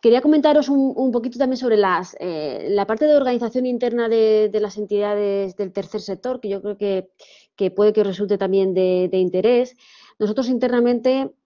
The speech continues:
eh, digamos que la, las áreas, el, eh, tal y como nos, nos hemos organizado,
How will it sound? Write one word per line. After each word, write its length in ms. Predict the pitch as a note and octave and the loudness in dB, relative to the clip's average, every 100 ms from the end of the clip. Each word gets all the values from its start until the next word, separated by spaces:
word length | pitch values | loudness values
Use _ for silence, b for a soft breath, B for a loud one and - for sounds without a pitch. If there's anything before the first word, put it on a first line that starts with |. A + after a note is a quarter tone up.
| _ | _
eh, 580 | G3+ F#3+ F#3 F3+ F3 F3 E3+ E3+ E3+ E3 E3 - - | -2 2 2 0 -2 -2 -4 -4 -4 -6 -6 -10 -8
digamos 400 | F3+ F#3 G3 A3+ | -4 -2 -2 -2
que 100 | A#3 | 0
la, 180 | G#3 G3 | 0 0
las 280 | C3+ F#3 - | -2 -4 -4
áreas, 680 | G#3 A#3 A#3 A3+ A3 A3+ A3 | -4 0 0 2 0 0 -2
el, 340 | G#3+ G#3 F3+ A2 | 0 0 -2 -8
eh, 200 | A#2 - _ | -8 -10 _
tal 140 | G#3 G#3+ | -2 0
y 40 | |
como 220 | G#3+ G#3 | 2 2
nos, 320 | G#3 G3+ - | 2 0 -4
nos 180 | F3+ F#3 | -8 -6
hemos 180 | G3+ G#3+ | -4 -4
organizado, 680 | G#3 F#3+ F3+ A3 A3 A#3+ | -2 -2 -2 -2 -2 -2